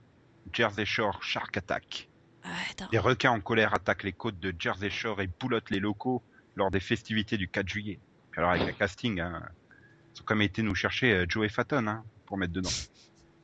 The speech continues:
Speaker 1: C'est dire. Et le seize juin, ça sera Piranaconda. Moitié
Speaker 2: Oh.
Speaker 1: serpent, moitié poisson, totalement tueur. Une
Speaker 2: Bah oui,
Speaker 1: créature
Speaker 2: franchement.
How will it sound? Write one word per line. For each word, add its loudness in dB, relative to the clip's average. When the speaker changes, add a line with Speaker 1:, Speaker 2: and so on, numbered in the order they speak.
Speaker 1:
C'est -8
dire. 4
Et 2
le 6
seize 4
juin, 6
ça -4
sera 0
Piranaconda. 0
Moitié 0
Speaker 2:
Oh. -2
Speaker 1:
serpent, 2
moitié 0
poisson, -4
totalement 0
tueur. 0
Une 0
Speaker 2:
Bah 0
oui, -2
Speaker 1:
créature 4
Speaker 2:
franchement. -4